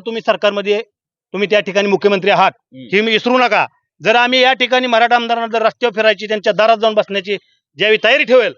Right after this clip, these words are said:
Speaker 1: त्यावेळी तुम्हाला सुद्धा ब-, पळताबोई थोडी होईल. म्हणून आम्ही तुम्हाला सांगतो, तुम्ही लवकरात लवकर निर्णय घ्या आणि आम्हाला आरक्षणचा, ते पण ओबीसीतूनच आम्हाला
Speaker 2: हम्म.
Speaker 1: आरक्षण द्या अशी आम्ही तुम्हाला विनंती करतो.
Speaker 2: खरं तर, अ,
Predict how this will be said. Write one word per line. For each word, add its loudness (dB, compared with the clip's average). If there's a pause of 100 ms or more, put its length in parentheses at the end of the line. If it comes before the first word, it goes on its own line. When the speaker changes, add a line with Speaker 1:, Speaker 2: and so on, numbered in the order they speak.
(240)
Speaker 1:
त्यावेळी -2
तुम्हाला 0
सुद्धा 0 (680)
ब-, -4
पळताबोई 2
थोडी 4
होईल. 2 (300)
म्हणून 2 (260)
आम्ही 0
तुम्हाला 2
सांगतो, 2
तुम्ही -6
लवकरात 2
लवकर 2
निर्णय 0
घ्या 2 (260)
आणि -2
आम्हाला 2
आरक्षणचा, -2 (100)
ते 2
पण 2
ओबीसीतूनच -2 (260)
आम्हाला 0
Speaker 2:
हम्म. 0
Speaker 1:
आरक्षण -2
द्या 2 (260)
अशी 0
आम्ही 0
तुम्हाला -2
विनंती -2
करतो. -2 (380)
Speaker 2:
खरं -4
तर, -4
अ, -4